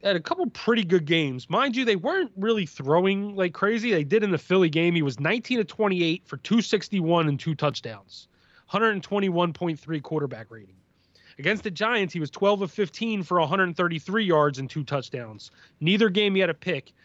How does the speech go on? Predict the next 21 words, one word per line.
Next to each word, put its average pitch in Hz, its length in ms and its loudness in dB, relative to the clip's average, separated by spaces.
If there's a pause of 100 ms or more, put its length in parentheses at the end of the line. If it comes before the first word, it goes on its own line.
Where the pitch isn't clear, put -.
(240)
That 196 200 0
game 185 220 0
he 180 60 4
had 160 100 2
a 147 40 2
one 175 260 -2
forty-three 175 580 -2
point 151 280 -4
two 220 240 0
quarterback 127 480 -2
rating. 107 340 -12 (460)
So - 140 -2
to 180 100 4
say 320 180 0 (140)
he's 240 360 0
going 196 320 2
to 156 60 -2
develop 139 580 -2
is 123 120 -10
not, 240 360 -6 (360)
like, 175 200 0